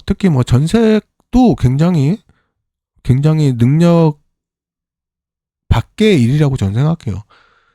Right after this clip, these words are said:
둘이 사는데 저는 작은 원룸 하나면 충분하다고 생각합니다. 원룸 월세 하나면. 그래서 대출 없이 가능한 범위 내에서 시작해서 차곡차곡 모아나가는,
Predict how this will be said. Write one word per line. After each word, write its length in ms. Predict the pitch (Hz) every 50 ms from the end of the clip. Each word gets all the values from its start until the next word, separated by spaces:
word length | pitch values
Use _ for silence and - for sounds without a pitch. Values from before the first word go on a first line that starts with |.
| _ _ _ _ _ _ _ _ _ _ _ _ _ _ _ _
둘이 220 | - 160 180 208 196
사는데 360 | 196 208 208 208 190 170 165
저는 340 | - 120 117 127 127 123 120
작은 360 | - - 135 147 175 185 156
원룸 380 | 113 101 110 139 156 160 165 165
하나면 420 | 165 156 147 123 107 101 107 107 -
충분하다고 720 | - - 175 185 196 196 185 175 151 139 139 135 - 135 120
생각합니다. 800 | - 131 139 135 - - 147 151 156 160 - 90 104 107 - _ _
원룸 420 | - 107 101 110 110 110 104 101 95
월세 320 | 95 98 - - - 95
하나면. 420 | 98 117 127 123 120 104 87 90 - _ _ _ _ _ _ _ _ _ _ -
그래서 400 | 127 117 117 110 107 110 120 - _ _ _ _ _ _ _ _ _ _ _ _ _ _ _ _ _
대출 380 | - 123 131 - - - 185 160
없이 400 | 110 - - - 127 123 127 113 -
가능한 580 | - - 110 120 147 185 220 226 226 214 165
범위 280 | 143 - 113 113 147 139
내에서 640 | 104 95 98 95 92 - 117 120 117 101 90 95 _ _ _ _
시작해서 840 | - - - - - 185 185 - - - 120 - 127 139 123 90 92 _ _ _ _ _ _ _ _ _ _ _ _ _ _ _ _ _ _
차곡차곡 800 | - - 165 - 214 214 220 - - - - 156 139 110 - -
모아나가는, 760 | 117 107 123 156 165 160 147 117 110 107 104 101 101 98 104